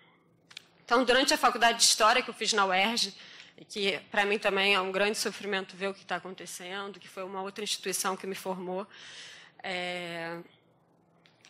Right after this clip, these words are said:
e permaneci, enquanto eu tava fazendo História na uerj, permaneci fazendo estágio, pibic, aqui na Fiocruz,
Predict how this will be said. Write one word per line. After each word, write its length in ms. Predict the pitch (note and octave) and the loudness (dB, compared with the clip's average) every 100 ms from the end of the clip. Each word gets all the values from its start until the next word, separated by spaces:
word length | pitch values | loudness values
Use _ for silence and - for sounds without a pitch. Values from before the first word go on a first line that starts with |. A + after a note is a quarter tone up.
| - | -8
e 560 | A#3 A#3+ C4 C#4 C#4 - | -2 0 2 0 -2 2
permaneci, 640 | D4 D4+ D#4 F4 E4+ D4 | 4 6 8 6 6 4
enquanto 440 | B3 A#3 C4 E4+ | 2 4 4 4
eu 40 | D4 | 2
tava 200 | A3 A3 | 0 0
fazendo 280 | A3+ G#3 G#3+ | -4 -6 -6
História 300 | - G#3 A3+ | 0 2 6
na 160 | B3 | 6
uerj, 300 | C4+ B3+ C#4 | 8 6 4
permaneci 500 | C#4+ C#4 C4+ C#4 C#4+ | 2 4 4 4 0
fazendo 380 | C#4 C4+ C#4 C#4 | 0 0 2 2
estágio, 640 | - - C#4 B3+ C4+ A#3+ | 2 4 6 6 6 0
pibic, 580 | - C4+ A#3 B3 A#3+ C#4 | -6 -8 -4 -4 -4 -2
aqui 340 | B3+ A#3+ A#3+ A3+ | -2 -2 0 2
na 200 | A#3 A#3+ | 4 2
Fiocruz, 800 | B3 A3+ A#3+ A#3 A#3+ - - | -2 -2 -2 -2 0 -2 -4